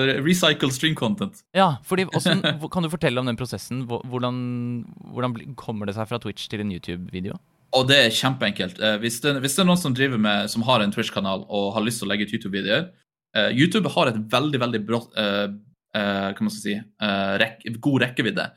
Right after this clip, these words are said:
Speaker 1: for nye seere. Twitch har veldig dårlig rekkevidde for nye seere.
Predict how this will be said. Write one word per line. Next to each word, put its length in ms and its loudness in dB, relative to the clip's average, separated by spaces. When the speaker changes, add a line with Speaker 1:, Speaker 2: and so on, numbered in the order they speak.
Speaker 1:
for 160 4
nye 360 6
seere. 340 2
Twitch 460 0
har 260 0
veldig 220 4
dårlig 380 4
rekkevidde 460 -4
for 120 -4
nye 100 0
seere. 280 -4